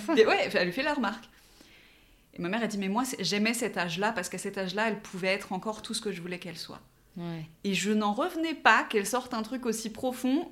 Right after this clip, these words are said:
Speaker 2: euh, au... presque au milieu d'un déjeuner de famille, comme ça. Et ça, c'est ma mère, en fait. Elle va te lâcher des trucs et tu fais : « Mon Dieu. »
Speaker 1: Mais elle conscientise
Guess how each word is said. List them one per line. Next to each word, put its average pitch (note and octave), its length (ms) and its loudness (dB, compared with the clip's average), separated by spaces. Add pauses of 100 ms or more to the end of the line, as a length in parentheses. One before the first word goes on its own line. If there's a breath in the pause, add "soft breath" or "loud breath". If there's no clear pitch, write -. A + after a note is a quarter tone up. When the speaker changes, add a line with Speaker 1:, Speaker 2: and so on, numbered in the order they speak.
Speaker 2:
euh, G3+ 180 2
au... G#3 220 2 (440)
presque B3 260 -2
au - 20 0
milieu A3 180 2
d'un A3 120 0
déjeuner G3+ 340 0
de A3 60 -8
famille, G#3 420 2
comme G#3 220 -2
ça. E3+ 300 -6
Et F#3 80 -4
ça, A#3 140 -8
c'est B3+ 120 -6
ma F#3 160 -2
mère, D#3 180 -6
en - 60 -10
fait. - 180 -10
Elle D#3+ 140 -8
va E3+ 160 -4 (580 loud breath)
te G3 100 -2
lâcher A3+ 300 2
des A#3 160 -2
trucs - 320 -6
et G#3 60 -4
tu - 120 -10
fais : « E3 160 -10
Mon E3 120 -6
Dieu. » F#3+ 220 -8 (240)
Speaker 1:
Mais G#3 100 4
elle G3 100 2
conscientise G#3 720 2